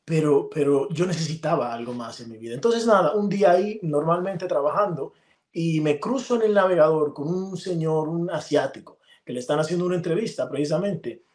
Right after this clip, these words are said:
Y él empieza a utilizar términos como "los ricos no trabajan por dinero, los pobres son pobres porque, porque por su mentalidad". Y yo decía, "Pero este hombre está loco.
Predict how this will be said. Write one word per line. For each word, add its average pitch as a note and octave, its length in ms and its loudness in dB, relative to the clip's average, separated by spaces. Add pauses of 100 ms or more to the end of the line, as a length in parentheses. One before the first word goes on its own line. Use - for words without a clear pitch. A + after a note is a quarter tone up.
(200)
Y D3+ 80 0
él G#3+ 60 2
empieza A3+ 460 2
a E3+ 100 4
utilizar D#3+ 600 2
términos E3+ 400 0
como C3+ 380 0 (180)
"los B2+ 200 -6
ricos D#3+ 320 0
no D3 100 2
trabajan C3 440 0
por A#2+ 160 -12
dinero, G3+ 640 2 (200)
los C3+ 180 -8
pobres D3 320 2
son D#3 180 -4
pobres C#3+ 300 2
porque, B2 440 -8 (320)
porque C3+ 320 -6
por B2+ 180 -10
su C#3 120 -8
mentalidad". B2+ 640 2
Y F3 60 2
yo F3 80 4
decía, E3 260 4
"Pero C3+ 140 -4
este C#3+ 140 -6
hombre C3+ 160 -4
está - 200 -4
loco. D3+ 500 -2